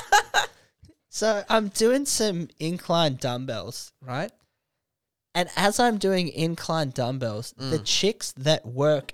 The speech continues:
Speaker 2: at said gym just walk up and she just is just, like, straight up just filming me.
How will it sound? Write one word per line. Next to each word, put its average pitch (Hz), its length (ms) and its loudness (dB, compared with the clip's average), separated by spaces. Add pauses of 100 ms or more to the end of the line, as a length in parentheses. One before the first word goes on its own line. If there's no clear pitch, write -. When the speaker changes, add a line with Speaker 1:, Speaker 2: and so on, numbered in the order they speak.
(120)
Speaker 2:
at 135 360 -4
said 131 420 -2
gym 127 420 -4 (960)
just 156 240 2
walk 147 340 0
up 131 200 -2
and 120 180 -6
she 135 140 0
just 127 420 -4
is 117 280 -2
just, - 320 -4
like, 101 220 -6
straight 131 360 -2
up 107 200 -6
just - 240 -8
filming 120 500 -6
me. 90 280 -12